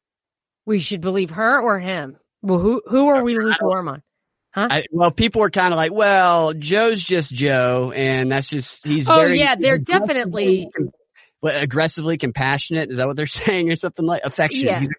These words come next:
Speaker 2: aggressively affectionate.
Speaker 1: They're letting him get away with it for a re-, like, this is definitely a psyop, start to finish. Um, they're, uh, they're probably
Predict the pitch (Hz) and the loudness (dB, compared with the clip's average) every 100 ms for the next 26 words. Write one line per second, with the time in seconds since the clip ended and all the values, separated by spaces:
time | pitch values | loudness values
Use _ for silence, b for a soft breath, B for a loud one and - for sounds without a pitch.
0 | _ 202 208 180 156 127 110 101 - 85 | _ -10 -8 -4 -2 -2 -2 -8 -8 -16
1 | 76 _ _ 214 269 302 302 294 247 220 | -18 _ _ -4 0 0 2 0 0 -2
2 | 196 185 180 175 170 180 180 170 165 143 | -4 -4 -2 0 0 0 -2 -4 -8 -8
3 | - 226 226 202 196 202 220 196 311 254 | -6 0 0 0 -4 -4 -4 -2 -4 -4
4 | 190 156 196 214 233 220 240 233 - 180 | -6 -4 -2 -2 -2 -6 -4 -4 -6 -4
5 | 185 180 170 170 - - 180 180 185 247 | -4 -2 -2 -4 -8 -8 -2 -2 -4 -8
6 | - 190 180 180 175 - b b b b | -6 -4 -4 -4 -8 -10 b b b b
7 | - 208 185 175 160 196 - 196 175 165 | -2 2 2 2 -2 -10 -2 2 4 4
8 | 170 - _ _ _ _ _ - - 233 | 0 -6 _ _ _ _ _ -10 -8 -8
9 | 247 _ 269 - 277 240 240 240 240 226 | -12 _ -20 -16 2 4 6 4 0 -4
10 | - _ _ _ _ _ _ 240 254 240 | -12 _ _ _ _ _ _ 2 2 4
11 | 240 214 208 196 | 2 4 2 2